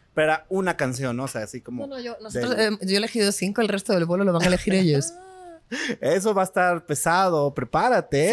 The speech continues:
Speaker 1: ¿eh?
Speaker 2: Sí, sí, sí, no, no, estoy
Speaker 1: <laughs>
Speaker 2: súper preparada y súper entusiasmada al final, porque me gusta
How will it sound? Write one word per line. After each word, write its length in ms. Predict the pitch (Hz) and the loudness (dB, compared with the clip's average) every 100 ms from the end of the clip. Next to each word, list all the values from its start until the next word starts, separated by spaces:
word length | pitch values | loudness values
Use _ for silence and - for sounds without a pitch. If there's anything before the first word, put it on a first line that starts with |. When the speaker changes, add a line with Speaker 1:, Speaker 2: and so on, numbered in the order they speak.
| 277 | 4
Speaker 1:
¿eh? 40 | |
Speaker 2:
Sí, 140 | 339 294 | 4 4
sí, 60 | 208 | 4
sí, 100 | 269 | 4
no, 180 | 285 311 | 4 6
no, 100 | 294 | 4
estoy 220 | 247 294 | 4 2
Speaker 1:
<laughs> 20 | |
Speaker 2:
súper 220 | 277 - | 2 0
preparada 360 | 233 208 208 240 | 0 2 2 2
y 60 | |
súper 220 | 254 190 175 | 0 0 0
entusiasmada 680 | 165 165 160 175 214 180 | 0 0 2 4 4 4
al 100 | 151 | 2
final, 340 | 160 165 196 170 | 2 2 2 2
porque 200 | 147 151 | 0 -2
me 100 | 156 | -2
gusta 540 | 196 196 - 143 | -2 -4 -4 -4